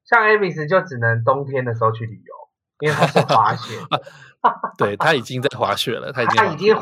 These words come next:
Speaker 1: 滑了三四团了，拜托，已经赚钱了。
Speaker 2: 对啊。
Speaker 1: 对啊。
Speaker 2: 啊，我这，我靠，我差点忘记，我有准备一个就是小彩蛋。
Speaker 1: 哦，就是在这边要用的，是不是？
Speaker 2: 对，就是在这边要用的，因为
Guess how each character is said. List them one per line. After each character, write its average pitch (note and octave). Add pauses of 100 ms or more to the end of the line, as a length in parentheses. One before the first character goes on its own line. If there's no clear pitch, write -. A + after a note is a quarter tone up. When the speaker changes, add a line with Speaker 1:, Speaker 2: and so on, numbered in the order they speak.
Speaker 1:
滑 C#3+
了 E3
三 D#3+
四 F3
团 G#2+
了， A2+
拜 B2+
托， G#2 (420)
已 C3
经 F3+
赚 E3+
钱 D3
了。 B2+
Speaker 2:
对 -
啊。 B2 (680)
Speaker 1:
对 A3
啊。 G3+ (760)
Speaker 2:
啊， F3+
我 C#3 (300)
这， G#3
我 A#2+
靠， -
我 G#2
差 E3
点 B2
忘 A#2
记， A2+
我 A2
有 C#3+
准 B2
备 C3
一 -
个 G#2
就 C#3
是 A#2+
小 G#2
彩 - (140)
蛋。 B2 (300)
Speaker 1:
哦， F#3+
就 A#3
是 A#3
在 G#3+
这 G3
边 F3+
要 E3+
用 D3+
的， B2
是 A#2+
不 A#2+
是？ A2 (160)
Speaker 2:
对， G3
就 A3
是 A3
在 G#3+
这 G3
边 G3
要 F#3
用 E3+
的， A#2 (160)
因 A3
为 A3+